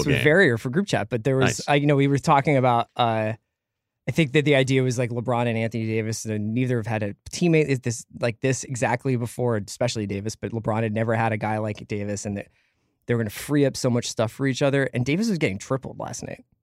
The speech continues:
Speaker 2: Like, Davis did that while getting, like, like, they were, they were sending, like, Ravens defense, like, everybody go to the ball on him. And it was just like, "No, you guys, I'm gonna go to the line then. Like, I'm gonna go to the line and I'm gonna get twenty-six from the line." It was just, it was kinda wild.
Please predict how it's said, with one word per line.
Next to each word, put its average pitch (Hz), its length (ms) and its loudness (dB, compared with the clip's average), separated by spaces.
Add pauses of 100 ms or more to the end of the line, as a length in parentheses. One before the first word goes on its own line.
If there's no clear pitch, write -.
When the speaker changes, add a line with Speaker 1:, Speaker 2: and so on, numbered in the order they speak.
(300)
Speaker 2:
Like, 135 160 -2
Davis 170 240 0
did 156 140 0
that 143 140 4
while 120 120 2
getting, 120 200 2
like, 107 120 -2 (320)
like, 135 160 -4 (140)
they 147 100 4
were, 180 140 4 (480)
they 170 100 4
were 202 80 6
sending, 202 220 6
like, 147 160 2 (160)
Ravens 147 580 2
defense, 123 540 -4
like, 113 240 -2 (240)
everybody 151 420 4
go 143 160 6
to 135 80 4
the 131 80 2
ball 110 380 0
on 107 160 -4
him. 101 180 -10 (400)
And 151 60 6
it 180 60 6
was 196 200 4
just 208 160 0
like, 156 140 0
"No, 170 320 4
you 147 80 0
guys, 160 320 2 (320)
I'm 160 180 6
gonna 165 160 6
go 175 80 6
to 175 60 6
the 165 60 8
line 160 280 6
then. 104 200 -6
Like, 127 200 0
I'm 127 80 2
gonna 135 100 4
go 143 100 4
to 147 40 4
the 143 60 4
line 135 240 4
and 127 120 2
I'm 123 120 2
gonna 123 100 2
get 123 160 0
twenty-six 139 560 -2
from 110 140 -4
the 104 60 -4
line." 117 280 0
It 82 60 -10
was 117 160 -8
just, - 260 -4 (480)
it 156 60 0
was 160 160 2
kinda 302 240 4
wild. 160 560 4